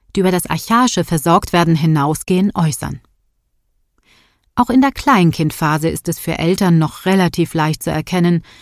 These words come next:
wann die Kinder Unterstützung, Hilfe und Erklärungen brauchen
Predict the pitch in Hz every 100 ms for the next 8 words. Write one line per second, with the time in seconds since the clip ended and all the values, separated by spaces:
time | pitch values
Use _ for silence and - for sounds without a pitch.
0 | _ _ 214 220 226 185 160 147 170 170
1 | 165 - 202 - 190 180 - _ _ _
2 | - 220 180 156 151 165 190 - 233 208
3 | 170 165 156 151 156 151 170 147